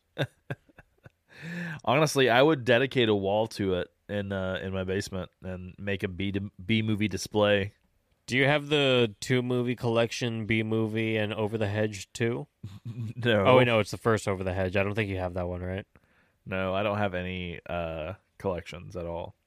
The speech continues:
Speaker 1: You have the B movie that's like an orange cover, though, right? This one?
Speaker 2: Yeah.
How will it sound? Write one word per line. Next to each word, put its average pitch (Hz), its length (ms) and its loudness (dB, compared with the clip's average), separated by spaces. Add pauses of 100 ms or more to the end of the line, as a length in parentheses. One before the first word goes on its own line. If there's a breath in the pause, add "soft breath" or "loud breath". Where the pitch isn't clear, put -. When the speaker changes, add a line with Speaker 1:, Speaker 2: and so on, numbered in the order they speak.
(120)
Speaker 1:
You 131 220 4
have 143 220 6
the 127 80 0
B 120 220 4
movie 117 280 4
that's 104 200 0
like 101 140 2
an 104 60 -6
orange 98 300 -4
cover, 95 280 0
though, 90 120 -2
right? 92 280 0
This 98 220 -6
one? 110 160 -8 (320)
Speaker 2:
Yeah. 92 220 -4